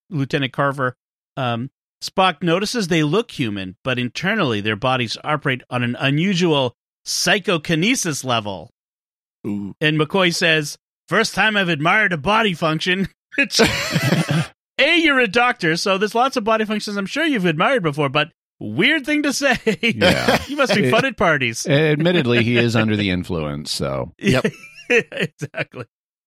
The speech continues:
Speaker 1: That's, that's quite the pickup line, though.
Speaker 3: That's, I find that really creepy, though. It's like, this looks like a beautiful woman, but inside it's not. Ugh.
Speaker 2: Yeah.
Speaker 1: <laughs> Yeah.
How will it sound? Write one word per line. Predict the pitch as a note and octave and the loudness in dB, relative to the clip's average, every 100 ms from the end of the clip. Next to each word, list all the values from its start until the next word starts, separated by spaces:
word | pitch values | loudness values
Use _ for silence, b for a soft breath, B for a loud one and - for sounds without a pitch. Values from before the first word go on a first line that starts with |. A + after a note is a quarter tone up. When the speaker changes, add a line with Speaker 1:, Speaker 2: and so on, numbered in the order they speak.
| - | -12
Speaker 1:
That's, | D#3+ - | -12 -6
that's | F3 E3+ | -6 -4
quite | - G#3+ A3 | 0 0 0
the | G3+ | -4
pickup | F#3 D#3+ C3+ | -6 -6 -6
line, | A#2 A2 | -6 -8
though. | G#2 G#2 _ _ _ _ | -8 -10 _ _ _ _
Speaker 3:
That's, | C#3+ F#3 - | 0 0 0
I | D#3+ G3+ | 0 2
find | C#4+ C4+ | 0 2
that | D3 A#2+ | 0 0
really | C3 D3 G2+ | -2 -2 -2
creepy, | - C#3 - E2 | -2 -2 0 -2
though. | D#2 D2 D2+ | -2 -2 -2
It's | F2 - | -2 0
like, | F#2+ | 0
this | - D3 B2+ | 0 -2 0
looks | B2+ - | 0 0
like | C3 C3+ | -2 -2
a | |
beautiful | B2 B2+ A#2+ A#2+ | -2 -2 -2 -2
woman, | A#2+ A#2+ A#2+ | 0 2 2
but | G#2 F#2+ | 0 0
inside | G#2 G2+ F#2+ F2+ E2 | 0 0 0 0 0
it's | D2+ | -4
not. | F2 E2 C#2+ B1 - _ | -2 -2 -2 -4 -8 _
Ugh. | D#3 E3+ F3 C3 A2 - | 0 2 2 2 2 2
Speaker 2:
Yeah. | A3+ | 2
Speaker 1:
<laughs> | |
Yeah. | F3+ | 2